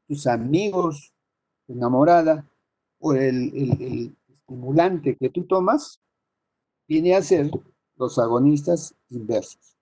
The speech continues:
Te van a estimular,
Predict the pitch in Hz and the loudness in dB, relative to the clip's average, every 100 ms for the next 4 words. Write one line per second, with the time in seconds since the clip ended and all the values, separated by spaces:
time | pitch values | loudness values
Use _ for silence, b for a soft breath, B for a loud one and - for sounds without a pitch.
0 | _ _ _ _ _ _ _ _ _ _ | _ _ _ _ _ _ _ _ _ _
1 | _ _ _ _ _ _ _ _ _ _ | _ _ _ _ _ _ _ _ _ _
2 | _ _ _ _ _ _ _ _ _ _ | _ _ _ _ _ _ _ _ _ _
3 | - 185 233 247 196 175 147 170 233 - | 2 6 6 4 2 4 6 6 6 4